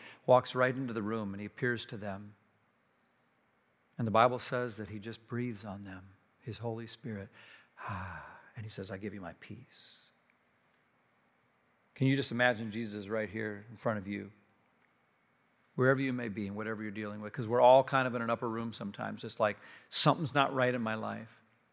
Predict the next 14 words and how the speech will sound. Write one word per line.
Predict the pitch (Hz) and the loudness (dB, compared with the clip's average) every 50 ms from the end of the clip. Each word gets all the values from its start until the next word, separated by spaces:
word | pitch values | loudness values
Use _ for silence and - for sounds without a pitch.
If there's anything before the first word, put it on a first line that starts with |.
| _ _ _ _ _ _ _ _ _ _ _ _ _ _ _ _ _ _ _ _ _ _ _ _ _ - | _ _ _ _ _ _ _ _ _ _ _ _ _ _ _ _ _ _ _ _ _ _ _ _ _ -2
I'm | 135 127 | 0 2
one | 127 131 127 | 2 2 2
of | 123 | 2
those | 123 120 | 0 -2
people | - 139 113 113 | -2 -6 -6 -6
who's | 113 113 101 | -6 -6 -6
mourning | 110 107 110 110 107 107 104 101 104 - _ _ _ _ - | -6 -4 -4 -4 -4 -6 -8 -10 -14 -16 _ _ _ _ -6
something. | - - - 131 107 104 - - 113 117 120 | -4 -2 0 0 -2 -2 -4 -10 -14 -14 -12
You've | 131 127 113 110 | -10 -8 -4 2
lost | 117 117 113 113 - - | 4 4 4 4 2 -2
something. | - - 110 101 - - 117 113 110 120 | -2 -2 -4 -6 -6 -10 -12 -12 -12 -12
You're | 123 117 113 | -10 -12 -12
grieving | 95 120 120 123 120 107 110 110 104 | -8 -4 -4 -2 -2 -2 -4 -6 -6
something. | - - 120 110 113 113 - 120 120 135 | -6 -6 -6 -8 -10 -10 -12 -14 -14 -14